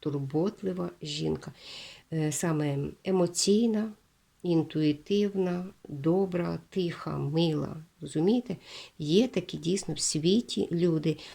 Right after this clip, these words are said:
Десятка жезлів, десятка жезлів, е, тут, а, прям конкретно говориться. Ви знаєте, можливо,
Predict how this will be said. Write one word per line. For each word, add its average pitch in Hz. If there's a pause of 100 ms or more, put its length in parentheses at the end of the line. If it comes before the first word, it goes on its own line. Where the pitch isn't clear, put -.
(160)
Десятка 202
жезлів, 196
десятка 208
жезлів, 214 (880)
е, 160 (120)
тут, 254
а, 247
прям 190
конкретно 208 (300)
говориться. 185 (600)
Ви 180
знаєте, 220
можливо, 208